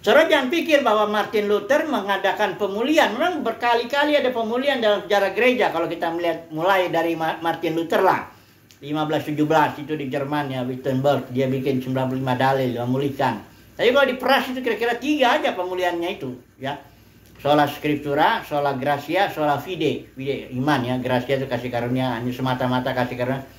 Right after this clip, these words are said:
semata-mata Alkitab. Tapi belum dia kena kepada berhalanya itu. Intinya permasalahan belum.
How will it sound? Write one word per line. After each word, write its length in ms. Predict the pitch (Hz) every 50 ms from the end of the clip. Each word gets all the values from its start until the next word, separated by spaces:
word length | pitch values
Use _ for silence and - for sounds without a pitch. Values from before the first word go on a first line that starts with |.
| - - - -
semata-mata 560 | - 127 123 120 120 120 117 117 113 123 117 113
Alkitab. 320 | - 131 123 - 113 104 - 220
Tapi 240 | 262 339 403 415
belum 400 | 403 381 381 392 381 349 302 277
dia 160 | 254 277 277 277
kena 400 | - 294 302 311 277 262 - - -
kepada 320 | 247 233 240 233 233 208 202
berhalanya 560 | 247 220 - 214 220 226 220 220 220 220 214
itu. 320 | 233 - - 175 160 - - _ _ _ _ _ _ _ _ _ _
Intinya 640 | 208 247 254 262 247 254 294 311 302 294 294 285 262
permasalahan 640 | 247 254 254 247 240 202 - 240 247 269 269 262 262
belum. 400 | 302 302 277 226 180 160 147 -